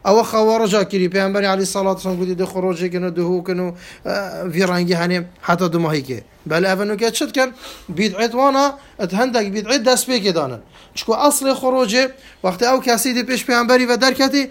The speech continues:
گفتی: «یا پیامبر خدا عدالت بکت»، عدالت نکره. هو گفت پیامبر علی صلوات و سلام. پیامبری گفت: «اشتانش تاوی، دی قومک درکن، وجا بحثی خوارجا کرد. ایو خروج کرد. او اول خروج بی،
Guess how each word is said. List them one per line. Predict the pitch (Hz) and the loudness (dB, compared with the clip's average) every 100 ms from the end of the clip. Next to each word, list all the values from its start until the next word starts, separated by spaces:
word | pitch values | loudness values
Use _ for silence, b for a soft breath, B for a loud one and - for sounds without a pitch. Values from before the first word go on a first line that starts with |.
| B B 190 | B B -2
گفتی: | 226 | 2
«یا | 254 240 | 0 0
پیامبر | 240 233 226 240 | 0 0 0 -2
خدا | 226 233 226 | -2 -2 2
عدالت | 214 214 247 254 | 2 2 2 0
بکت»، | 254 240 233 | 2 0 4
عدالت | 214 220 226 214 | 4 4 4 4
نکره. | 220 175 135 - - - - - | 4 2 -4 -10 -18 -20 -12 0
هو | 170 240 | 2 4
گفت | 185 185 | 4 2
پیامبر | 175 160 147 | 0 0 0
علی | 139 135 | -2 -2
صلوات | 127 139 127 117 | -4 -6 -8 -8
و | |
سلام. | 117 107 B B B | -12 -14 B B B
پیامبری | 185 185 233 254 | -2 2 2 0
گفت: | 233 220 | -4 -6
«اشتانش | - 240 302 - | -2 0 0 2
تاوی، | 285 254 254 240 B B - | 2 2 -2 -6 B B -2
دی | 233 | 0
قومک | 240 277 285 285 226 | 4 4 4 0 4
درکن، | 302 302 302 294 233 | 2 4 2 2 0
وجا | 220 | 0
بحثی | 233 196 226 | 0 -2 -2
خوارجا | 208 185 185 175 151 | 2 2 2 -4 -8
کرد. | 131 117 - _ _ 147 | -10 -18 -20 _ _ -2
ایو | 190 | -2
خروج | 226 240 277 247 | 0 0 2 0
کرد. | - 131 B B B | -2 -6 B B B
او | 180 185 | 0 2
اول | 302 311 294 | 2 4 2
خروج | 262 262 285 214 | 0 2 2 2
بی، | 233 294 | 2 2